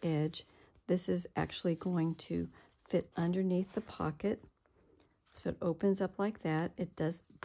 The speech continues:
this flap doesn't in, get caught with the pocket. And when we close it, see, it's going in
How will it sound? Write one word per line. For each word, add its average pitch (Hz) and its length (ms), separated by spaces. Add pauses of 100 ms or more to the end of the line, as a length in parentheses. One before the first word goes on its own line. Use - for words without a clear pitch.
this - 400 (840)
flap 180 340
doesn't 180 520 (480)
in, 185 240 (260)
get 190 200
caught 165 360
with 180 220
the 190 80
pocket. 151 580 (560)
And 170 160
when 165 160
we 160 100
close 180 480
it, 190 200 (2250)
see, - 220
it's 160 220
going 156 360
in 151 300